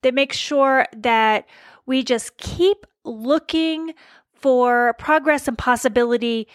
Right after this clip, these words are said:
and keep an open mind about the changes that are coming, and that we adjust and adapt and pivot, <laughs> uh, like a, like a sofa in a staircase.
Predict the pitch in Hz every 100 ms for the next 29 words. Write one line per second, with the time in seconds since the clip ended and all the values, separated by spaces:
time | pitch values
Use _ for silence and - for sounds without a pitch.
0 | - - - - 240 226 226 - - 349
1 | 359 277 277 262 247 247 254 233 233 233
2 | - 254 247 240 240 226 - 240 226 226
3 | 220 240 240 - _ _ 233 240 233 214
4 | 320 349 320 - 233 220 208 262 240 -
5 | 196 - _ _ _ _ _ _ - -
6 | 370 403 381 359 285 - - - - -
7 | 339 330 - - - - - - - -
8 | - 240 226 233 220 196 202 - - 220
9 | 208 208 - - 294 311 359 339 294 294
10 | - 240 220 202 - - -